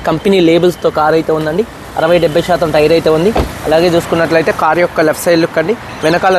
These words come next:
రెండు టెయిల్ ల్యాంప్స్, బంపరు, డిక్కీ ఎటువంటి డ్యామేజ్ అయితే కాలేదు. డీఫాగర్ ఉంది, రూఫ్ కూడా చాలా నీట్గా ఉంది. అలాగే చూసుకున్నట్లయితే బూట్ స్పేస్ కూడా స్పేషియస్గా అయితే ఉంటుంది. ఎక్కడ బాడీ పంచింగ్ కానీ పేస్టింగ్ కానీ ఎటువంటి డ్యామేజ్ అయితే కాలేదు. చూడొచ్చు, ఇది వచ్చేసి మిడ్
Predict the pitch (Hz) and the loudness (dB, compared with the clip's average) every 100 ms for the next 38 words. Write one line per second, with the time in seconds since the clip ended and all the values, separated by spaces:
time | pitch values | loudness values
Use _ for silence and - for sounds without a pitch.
0 | 156 160 170 170 170 175 175 208 160 151 | 2 0 0 0 0 0 -2 -2 -2 -2
1 | 175 202 151 - 160 131 151 165 180 165 | 0 0 0 -2 -2 0 0 2 2 2
2 | 147 160 160 160 170 160 151 170 240 - | 0 0 0 -2 0 0 0 0 -4 -10
3 | - 143 180 196 190 175 180 214 254 - | -4 -2 2 2 2 0 0 -2 -4 -10
4 | - 160 175 185 190 180 180 165 160 170 | -2 -2 0 0 0 2 2 2 0 0
5 | 180 175 170 220 - - - 180 190 175 | 0 0 0 -2 -6 -6 0 2 2 0
6 | - 185 170 165 151 196 156 175 - - | 0 0 2 0 0 2 2 0 -8 -4
7 | 151 185 - 196 170 180 170 180 170 190 | 0 0 0 0 2 2 0 0 0 -2
8 | 175 180 170 160 156 175 240 - - - | -2 -2 0 0 -2 -2 -4 -8 -10 -6
9 | 160 208 190 170 - - - 156 175 202 | -2 0 2 2 -2 -12 -6 0 0 0
10 | 185 175 185 175 170 - 180 170 185 170 | -2 -2 -2 -2 -2 0 -2 -2 -2 0
11 | 175 160 165 - - 151 175 190 180 156 | 2 0 -2 -6 -4 -2 2 2 2 2
12 | 156 151 151 180 156 139 139 165 165 196 | 2 0 0 0 0 0 0 -2 -2 -4
13 | - - - 139 131 160 165 139 135 | -14 -14 -6 -6 -4 -4 -2 -2 -4